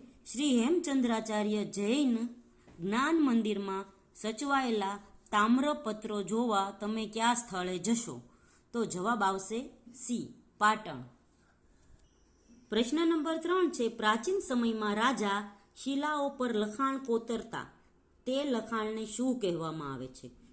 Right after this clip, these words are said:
તો જવાબ આવશે ડી, અભિલેખો. પછીનો પ્રશ્ન છે, પંચમાર્ક સિક્કા માટે નીચેની કઈ બાબત સુસંગત છે?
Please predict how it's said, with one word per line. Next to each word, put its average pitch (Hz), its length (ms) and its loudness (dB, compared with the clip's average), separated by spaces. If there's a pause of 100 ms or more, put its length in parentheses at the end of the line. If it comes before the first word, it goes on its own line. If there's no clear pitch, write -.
(120)
તો 185 80 -6
જવાબ 202 360 -2
આવશે 208 380 0
ડી, 220 380 -2 (120)
અભિલેખો. 185 800 4 (1200)
પછીનો 285 340 -2
પ્રશ્ન 302 340 -2
છે, 240 120 0
પંચમાર્ક 254 800 2 (420)
સિક્કા 277 440 -4
માટે 208 540 -2 (140)
નીચેની 226 640 -2
કઈ 254 200 -2
બાબત 214 400 0
સુસંગત 175 600 -4
છે? - 320 -14